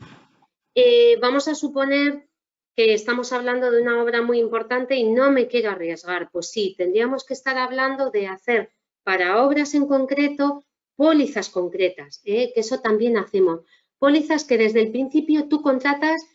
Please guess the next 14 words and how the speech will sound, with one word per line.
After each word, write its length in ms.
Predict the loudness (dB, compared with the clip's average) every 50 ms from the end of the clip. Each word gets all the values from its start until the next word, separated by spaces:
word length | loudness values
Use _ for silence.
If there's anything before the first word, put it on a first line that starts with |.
| _ _ _
esos 420 | -2 -2 -2 0 -2 -2 -2 0
diez 300 | 0 0 0 0 -2 -2 0
años 400 | 2 2 4 4 2 2 0 -2
que 100 | -2 -2
te 120 | -2 0
pueden 320 | 2 2 2 2 2 2
llegar 240 | 0 0 0 0 0 0
a 80 | 0
reclamar 640 | 0 -2 -4 -4 -4 -2 0 0 0 0 -2 -4 -10
y 140 | -4 -2 -2
así 260 | -2 -2 -4 -4 0
te 120 | 2 2 2
olvidas, 520 | 2 0 -2 -4 -6 -8 -8 -12 -18 _ _ _ _
¿eh? 220 | _ -8 -8 -8